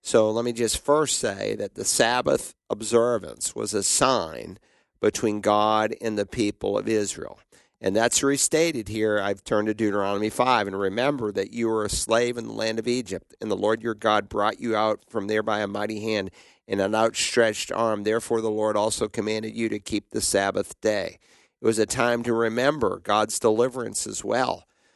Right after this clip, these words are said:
of, uh, what he was going to accomplish in bringing these enslaved people for some four hundred years. Now, the best interpreter of Scripture is Scripture itself.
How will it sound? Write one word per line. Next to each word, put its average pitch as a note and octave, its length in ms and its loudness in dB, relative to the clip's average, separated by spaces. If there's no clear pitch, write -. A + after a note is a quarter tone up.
of, G2+ 500 0
uh, G#2+ 60 0
what G#2+ 360 0
he A2+ 200 -2
was G#2+ 200 -2
going G#2+ 300 0
to G#2+ 200 0
accomplish A2+ 680 0
in G2+ 100 -4
bringing G#2+ 720 -4
these G#2 400 0
enslaved G#2+ 640 0
people B2 340 -4
for G#2+ 160 -4
some G2+ 260 -2
four G2+ 220 -2
hundred G2+ 240 -4
years. A2+ 320 -2
Now, G#2 260 0
the G#2+ 80 -2
best A#2+ 300 4
interpreter A#2 420 0
of G#2+ 80 -2
Scripture A#2+ 520 2
is G#2+ 100 -2
Scripture - 420 -2
itself. - 640 2